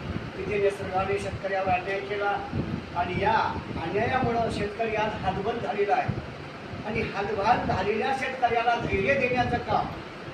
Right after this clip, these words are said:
धीर देण्याचं काम हे आम्ही वारकरी साहित्य परिषद आम्ही करत आहोत.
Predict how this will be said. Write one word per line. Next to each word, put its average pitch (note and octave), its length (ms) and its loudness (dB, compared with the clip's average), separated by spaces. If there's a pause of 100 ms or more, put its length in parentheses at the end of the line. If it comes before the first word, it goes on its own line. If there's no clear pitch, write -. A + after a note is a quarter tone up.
(120)
धीर - 280 2
देण्याचं C4+ 380 0
काम A#3+ 300 4 (400)
हे A#3+ 80 4
आम्ही B3 260 6
वारकरी A#3+ 360 2
साहित्य A#3 360 -2
परिषद G#3+ 420 -4
आम्ही G3+ 220 2
करत G3+ 340 2
आहोत. F3+ 240 0